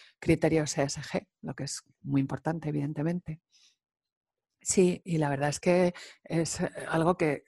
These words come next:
encima está solo empezando y que se está acelerando día a día y, por lo tanto, será muy interesante ver cómo evoluciona esa curva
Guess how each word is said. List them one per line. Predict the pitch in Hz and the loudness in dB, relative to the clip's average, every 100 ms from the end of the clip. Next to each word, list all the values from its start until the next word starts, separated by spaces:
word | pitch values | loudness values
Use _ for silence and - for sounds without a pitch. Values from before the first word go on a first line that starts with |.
| _ - | _ -12
encima | 151 - 160 | -6 0 0
está | 160 - 165 - | 0 0 -2 -2
solo | - 165 | -4 0
empezando | 160 156 - 165 170 180 | 2 2 0 0 2 2
y | |
que | 170 | 2
se | 151 | -2
está | 151 156 | -2 -2
acelerando | 156 160 151 175 175 156 | 2 2 2 0 2 2
día | 160 | 2
a | 147 | 4
día | 160 202 | 4 4
y, | 160 | 2
por | - | -4
lo | 147 | -4
tanto, | 151 147 160 | -2 -2 -2
será | - 156 | 0 0
muy | 160 | 2
interesante | 156 151 - 165 165 | 0 0 -2 0 2
ver | 160 165 - - - - | 2 2 -2 -14 -14 -14
cómo | - 165 | 0 4
evoluciona | 165 165 156 - 160 | 6 6 6 4 2
esa | 156 160 | 2 -2
curva | - 170 165 160 | 0 4 4 4